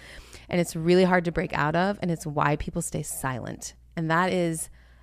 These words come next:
the best tool the patriarchy has. They are creating a sense of fear, stigma, and shame that allows women to sit silently at home and go like, "I guess I'm the only one." And y-, you, you aren't. You are not alone.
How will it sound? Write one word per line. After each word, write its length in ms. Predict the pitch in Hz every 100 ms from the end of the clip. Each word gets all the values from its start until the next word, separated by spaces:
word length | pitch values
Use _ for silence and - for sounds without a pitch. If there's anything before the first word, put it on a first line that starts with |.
| -
the 140 | 160 170
best 440 | 151 151 - -
tool 220 | - 165
the 80 | 147
patriarchy 580 | 151 143 - - 69 151
has. 340 | 143 - -
They 160 | - 160
are 100 | 151
creating 640 | - 175 156 156 160 160 -
a 240 | 156 143 151
sense 320 | - 156 156
of 80 | 151
fear, 400 | - 165 160 165
stigma, 340 | - 160 151
and 140 | 147 143
shame 460 | 147 143 143 143 - - - -
that 140 | - 151
allows 440 | 147 147 147 147
women 340 | 160 143 143 143
to 120 | 147
sit 360 | - - 165 -
silently 480 | 156 156 147 156
at 60 | 143
home 280 | 143 143 143
and 100 | 143
go 120 | 139
like, 220 | 135 135
"I 140 | 147 147
guess 200 | 160 165
I'm 120 | 185 190
the 120 | 196
only 240 | 208 208
one." 420 | 214 233 190 196 - - - -
And 160 | 165 165
y-, 120 | -
you, 280 | 190 175 185
you 240 | 165 170 160
aren't. 420 | 151 113 - - - -
You 220 | - 175 170
are 80 | 170
not 220 | 165 165
alone. 420 | 156 147 117 143